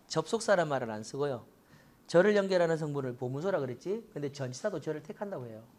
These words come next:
예를 들면 weather는 여러분들이 알고 있는 접속사, if는 전치사로 칩니다. 우리는. 근데 이렇게 가리키면 저는 맞아 죽겠죠.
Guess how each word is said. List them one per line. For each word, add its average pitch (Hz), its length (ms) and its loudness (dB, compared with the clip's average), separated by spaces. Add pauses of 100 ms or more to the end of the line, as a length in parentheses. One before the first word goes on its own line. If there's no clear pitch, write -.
(420)
예를 170 200 0
들면 156 320 -4
weather는 175 460 4
여러분들이 147 420 0
알고 131 200 2
있는 123 160 -4
접속사, 139 400 -6
if는 170 400 -6
전치사로 143 420 -6
칩니다. - 380 -16 (1300)
우리는. 123 380 -4 (800)
근데 135 280 -2 (200)
이렇게 170 240 0
가리키면 143 560 -4
저는 135 300 -4
맞아 139 200 -4
죽겠죠. - 460 -10